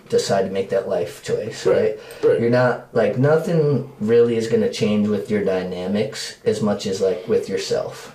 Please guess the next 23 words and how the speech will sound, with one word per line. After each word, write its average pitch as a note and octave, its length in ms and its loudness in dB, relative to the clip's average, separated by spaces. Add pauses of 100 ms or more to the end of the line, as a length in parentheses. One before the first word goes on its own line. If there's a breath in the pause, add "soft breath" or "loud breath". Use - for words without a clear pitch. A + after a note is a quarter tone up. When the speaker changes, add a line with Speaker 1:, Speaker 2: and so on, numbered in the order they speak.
(120)
Speaker 1:
right? - 120 2
Speaker 2:
Right. - 220 0 (760 loud breath)
And - 100 4
I A#2 120 2
was B2+ 140 2
just G2 160 0
Speaker 1:
Ultimately. F#2 240 -2
Speaker 2:
at, G2 40 0
I G2+ 40 4
was G2 100 2
at F2 100 0
the - 60 -10
point F2+ 240 -2
where E2 120 0
I D2+ 40 -2
was D2+ 100 -2
letting D#2+ 260 -2
peop-, - 380 -12
so F#2 180 -4
many F2 140 -6
people E2 280 -10
down, D#2+ 480 -6
like, B1+ 140 -14